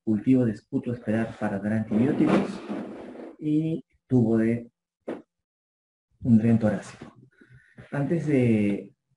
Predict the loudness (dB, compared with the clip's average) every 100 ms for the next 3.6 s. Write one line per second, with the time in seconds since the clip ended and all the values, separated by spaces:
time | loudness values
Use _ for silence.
0 | _ -2 -2 -4 -6 -2 0 2 2 0
1 | 0 0 0 0 2 2 2 -2 2 2
2 | 4 4 2 2 -2 -4 -4 0 2 2
3 | 2 2 0 -4 -14